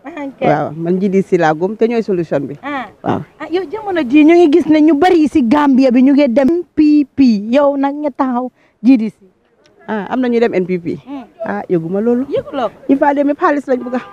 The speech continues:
Speaker 1: Mhm.
Speaker 2: Gëmuñ ko.
Speaker 1: Mhm.
Speaker 2: Waaw, gëmuñ N P P.
Speaker 1: Mhm.
Speaker 2: Xaalis bi lañ gëm.
Speaker 1: Mhm.
Speaker 2: Te ñiy dem yëpp dinañ rotaat.
Speaker 1: Mhm.
Speaker 2: Parce que la ñoo uti duñ ko am.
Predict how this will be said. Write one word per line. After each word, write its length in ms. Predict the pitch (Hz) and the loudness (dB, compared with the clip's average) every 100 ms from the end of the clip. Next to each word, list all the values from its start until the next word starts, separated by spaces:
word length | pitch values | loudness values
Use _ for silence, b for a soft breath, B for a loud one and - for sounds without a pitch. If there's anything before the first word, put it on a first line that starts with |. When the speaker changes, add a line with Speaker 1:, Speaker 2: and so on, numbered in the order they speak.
| - | -16
Speaker 1:
Mhm. 180 | 262 226 208 - | -14 -14 -16 -2
Speaker 2:
Gëmuñ 260 | 247 233 208 | 0 0 -2
ko. 80 | 196 | -4
Speaker 1:
Mhm. 340 | - _ - 208 - _ | -6 _ -20 -20 -20 _
Speaker 2:
Waaw, 160 | 135 147 | -4 -2
gëmuñ 240 | 185 214 - | 0 0 0
N 60 | 175 | -2
P 100 | 170 | -4
P. 100 | 165 151 - _ | -6 -8 -10 _
Speaker 1:
Mhm. 200 | 214 180 _ - | -20 -20 _ -4
Speaker 2:
Xaalis 240 | 175 165 | -4 -4
bi 80 | 170 160 | -4 -4
lañ 80 | 151 | -4
gëm. 160 | 147 | -10
Speaker 1:
Mhm. 400 | 139 _ 220 214 196 _ _ | -14 _ -20 -20 -20 _ _
Speaker 2:
Te 240 | - 196 196 | 0 2 2
ñiy 200 | 220 220 | 2 0
dem 160 | 214 208 | 0 0
yëpp 120 | 196 | -2
dinañ 180 | 208 196 | -2 0
rotaat. 300 | 190 180 151 - - | 0 -2 -4 -8 -20
Speaker 1:
Mhm. 220 | 262 233 - _ | -20 -20 -20 _
Speaker 2:
Parce 140 | 190 | -4
que 60 | 220 | 0
la 60 | 220 | 0
ñoo 120 | 226 | -2
uti 160 | 220 190 | -2 -2
duñ 100 | 202 | -2
ko 100 | 240 | -2
am. 120 | 220 | -4